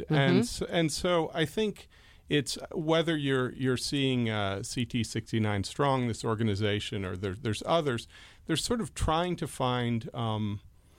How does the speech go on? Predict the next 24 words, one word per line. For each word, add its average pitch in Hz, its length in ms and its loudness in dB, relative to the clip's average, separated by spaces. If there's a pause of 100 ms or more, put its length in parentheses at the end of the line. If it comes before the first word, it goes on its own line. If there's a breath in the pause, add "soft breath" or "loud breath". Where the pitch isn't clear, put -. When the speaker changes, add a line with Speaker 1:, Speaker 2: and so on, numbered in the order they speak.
(380 soft breath)
Speaker 2:
a 120 60 4
way 131 560 2
to, 113 540 0
to - 180 -4
build 147 360 0
housing 117 720 0
that 95 220 -4
just - 320 -4
doesn't, 113 540 0
uh, 87 340 0 (140)
just - 220 -2
doesn't 131 440 2 (220)
shovel 135 400 2
money 117 380 2
at 110 80 -2
developers, 98 800 -2 (420 soft breath)
that, 107 320 2
that 113 180 0
protects 139 400 -2
property 113 440 4
values, 98 460 0
that 117 260 0
actually 131 680 0 (380 soft breath)
is, 123 500 0